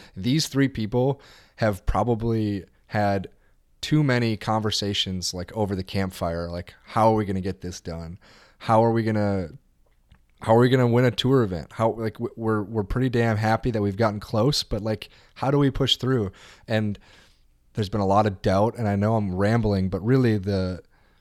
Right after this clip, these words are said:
you see in his reaction the fact that he doesn't have to think about his tour status next week.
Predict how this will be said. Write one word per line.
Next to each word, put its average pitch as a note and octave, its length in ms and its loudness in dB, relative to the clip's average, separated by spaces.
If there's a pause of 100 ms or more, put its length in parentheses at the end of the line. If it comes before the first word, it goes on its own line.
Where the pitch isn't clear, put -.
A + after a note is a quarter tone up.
(880)
you A2 120 0
see D3 320 2
in A#2 80 2
his A#2+ 180 2
reaction A2 680 0
the B2 80 -10
fact G#2+ 360 -2
that G#2+ 120 -4
he B2 120 -6
doesn't A#2+ 320 0
have A2+ 260 -4
to - 80 -6
think G#2+ 300 -6
about A2 260 -2
his G#2 140 -2
tour A2 280 -4
status G2 520 -4
next F2 280 -8
week. E2 300 -12